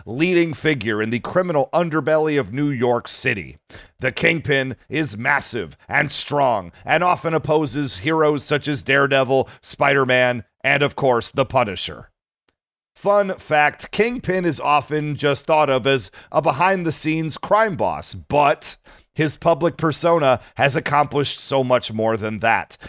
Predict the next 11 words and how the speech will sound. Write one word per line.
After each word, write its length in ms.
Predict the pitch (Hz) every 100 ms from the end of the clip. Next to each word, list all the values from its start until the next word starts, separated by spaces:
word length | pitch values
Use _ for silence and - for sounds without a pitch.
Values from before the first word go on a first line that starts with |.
| -
In 180 | 147 143
fact, 520 | 185 185 156 - - _ -
when 180 | 110 156
Hydra 720 | 143 117 202 254 170 131 110 107 -
tried 320 | - 175 196 180
to 60 |
take 300 | 151 160 156
over 320 | 147 147 151
New 140 | 139 139
York 320 | 139 135 123
City, 440 | - 196 151 135